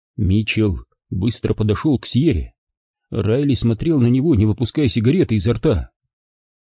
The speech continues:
Митчелл действовал стремительно. Он опустил руку под пиджак и, вытащив браунинг из кобуры, наставил его на попытавшегося уклониться Райли. «Нет!» заорал Картер из «Пежо». Митчелл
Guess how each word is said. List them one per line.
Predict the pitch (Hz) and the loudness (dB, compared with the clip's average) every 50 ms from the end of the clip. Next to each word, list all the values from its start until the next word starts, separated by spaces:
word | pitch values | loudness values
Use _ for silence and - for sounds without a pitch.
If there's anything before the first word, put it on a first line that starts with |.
| _ _ _ | _ _ _
Митчелл | - 98 90 104 123 110 - - 113 104 85 67 - _ _ _ _ _ | -4 -2 0 0 0 0 0 0 0 0 0 -4 -6 _ _ _ _ _
действовал | - - 92 117 120 - - - 120 117 113 117 110 | -8 -4 -4 -2 -2 -2 -4 0 0 2 2 2 0
стремительно. | - - - - 110 110 117 151 160 - 127 104 85 67 65 64 _ _ _ _ _ _ _ _ _ | 0 -2 -2 0 2 4 4 2 2 2 0 0 0 -2 -4 -10 _ _ _ _ _ _ _ _ _
Он | 107 104 | -2 -2
опустил | 101 107 - 117 - - 131 127 123 143 | -2 0 -2 -4 -2 0 0 2 4 2
руку | 170 - - 95 | 2 0 -2 -2
под | - 104 - | -2 -2 0
пиджак | - 113 101 92 127 165 127 - - _ _ _ _ _ _ | 0 -2 0 2 2 2 2 0 -4 _ _ _ _ _ _
и, | - 98 | -2 0
вытащив | 110 135 170 - 110 - - 107 90 | 0 0 0 0 -2 -2 -2 -4 -2
браунинг | 87 - 180 175 131 117 104 101 - | -2 0 2 2 2 4 2 2 0
из | 104 - | -2 -4
кобуры, | - - 120 131 165 156 98 73 - _ _ _ _ _ _ _ | -2 0 0 2 2 2 0 -2 -6 _ _ _ _ _ _ _
наставил | - 101 110 107 - - - 156 151 147 131 | -2 0 0 0 -2 -6 -6 -2 0 2 2
его | 120 123 135 160 151 | 2 4 4 4 2
на | 120 - | 2 2
попытавшегося | - 117 - 120 - 170 151 - - 127 117 - - 117 | 0 -2 -4 -2 -2 -2 -4 -2 0 -2 -2 0 2 0
уклониться | 117 - 117 120 127 165 151 - - 131 | 0 2 2 2 2 2 0 2 0 0
Райли. | 127 147 180 165 143 95 71 64 - _ _ _ _ _ _ _ _ _ _ _ | 2 2 2 2 2 0 -2 -6 -10 _ _ _ _ _ _ _ _ _ _ _
«Нет!» | - 98 104 120 156 185 196 208 202 196 190 185 180 175 170 165 151 139 113 - - - _ _ _ _ _ _ | -2 0 0 0 0 0 0 0 0 2 2 2 4 4 4 4 4 2 2 0 -4 -20 _ _ _ _ _ _
заорал | - 85 82 98 104 110 113 117 131 110 | -10 -6 -2 0 0 2 2 2 2 0
Картер | - - 160 160 - 117 110 | 0 0 -2 0 0 0 -2
из | 107 - | -2 0
«Пежо». | - 127 120 127 165 139 80 65 - _ _ _ _ _ _ _ _ _ _ _ _ _ _ _ _ _ _ | 2 2 4 4 4 2 0 -4 -8 _ _ _ _ _ _ _ _ _ _ _ _ _ _ _ _ _ _
Митчелл | - 113 95 104 131 113 - - 120 117 104 76 | -4 -2 0 -2 -2 -4 -2 0 0 0 0 -2